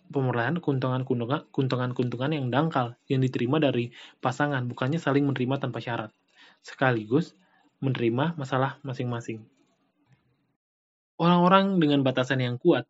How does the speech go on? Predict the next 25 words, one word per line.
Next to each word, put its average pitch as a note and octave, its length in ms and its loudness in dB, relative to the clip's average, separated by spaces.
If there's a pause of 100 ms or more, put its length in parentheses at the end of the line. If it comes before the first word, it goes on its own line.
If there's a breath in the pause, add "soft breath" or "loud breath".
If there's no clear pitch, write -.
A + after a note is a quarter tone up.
(140)
tidak D#3 320 -2
kuat E3+ 240 0
dimarahi C#3+ 560 2
secara B2 320 -2
dahsyat, A#2+ 400 -4 (560 soft breath)
disangkal C#3+ 480 4
dengan C3+ 240 2
argumen C#3 400 0
atau C3+ 240 -6
dilukai. A2 480 -8 (360 loud breath)
Orang-orang A#2 400 -2
dengan A2+ 160 -6
batasan A2+ 400 -8
yang G#2 80 -10
lemah C#3 400 -2
ketakutan C#3+ 480 -6
terhadap C3+ 320 -2
hal-hal B2 240 -6
tersebut C3+ 480 -6 (400 loud breath)
dan F3+ 160 6
akan D#3 240 -2
secara C#3 320 -2
konstan D3 640 -2
mencetak, B2+ 480 -4 (160)
mencetak C3+ 480 -2